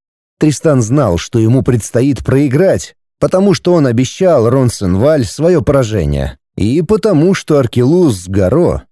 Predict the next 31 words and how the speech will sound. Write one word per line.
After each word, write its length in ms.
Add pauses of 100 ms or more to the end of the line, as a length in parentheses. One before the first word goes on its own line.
(120)
все 220
равно 420
каждый 460
раз 320
валили 500
его 280
с 120
ног. 380 (560)
«Даже 340
если 400
он 200
выиграет 540
один 320
бой 240
с 100
кем-то 380
из 300
других 440
ребят», 440 (380)
размышлял 520
Тристан, 500 (320)
«остальные 540
соперники 640
у 100
него 220
все 180
равно 240
будут 260
старшими 520
из 140
класса». 560